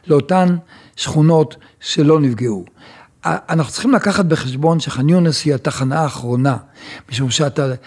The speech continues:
לא יכול לדחוק את ה-, את הכמות הז-, הגדולה הזו של בני האדם עוד דרומה,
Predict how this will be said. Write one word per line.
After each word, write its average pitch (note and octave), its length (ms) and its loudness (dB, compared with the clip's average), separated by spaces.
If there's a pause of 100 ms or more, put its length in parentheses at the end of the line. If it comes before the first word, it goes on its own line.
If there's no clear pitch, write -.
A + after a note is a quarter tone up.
(200)
לא F3 160 6
יכול E3+ 320 2
לדחוק D3+ 680 0 (380)
את C#3+ 140 -2
ה-, C3+ 320 0 (160)
את C#3 120 -6
הכמות D3 400 2
הז-, C3+ 280 0
הגדולה B2+ 1080 0
הזו C#3 220 0
של C#3 140 -8
בני D3 180 -4
האדם D#3+ 440 2 (420)
עוד F3 360 2
דרומה, D#3 500 2